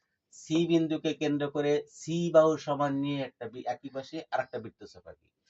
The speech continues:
মনে করি বৃত্তচাপ দুইটি পরস্পর এ বিন্দুতে ছেদ করে। এইবার স্কেল ধরে, একটা স্কেল নিবা, স্কেল ধরে এই টান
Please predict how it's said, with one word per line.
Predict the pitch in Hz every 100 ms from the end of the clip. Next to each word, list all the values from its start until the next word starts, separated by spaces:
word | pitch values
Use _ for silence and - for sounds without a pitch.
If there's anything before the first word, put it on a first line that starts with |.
| _ _ _
মনে | 127 147 143
করি | 151 147 151
বৃত্তচাপ | 127 131 - 143 135 143 139 120
দুইটি | 139 135 143 147 143
পরস্পর | 123 120 - 156 156 -
এ | 139 127 120
বিন্দুতে | 123 123 127 160 180 -
ছেদ | - 160 -
করে। | - - _ _ _ _ _ _ _ _ _ _ _ -
এইবার | 160 170 151 131 143 - _ _ -
স্কেল | 147 - - 185 185
ধরে, | 160 131 117 139 175 - _ _ -
একটা | - - 147 156
স্কেল | - 170 175
নিবা, | 160 127 127 135 143
স্কেল | - 170 170
ধরে | 165 156 147 156 190 190 143 139
এই | 139 175 185 _ - - -
টান | 151 147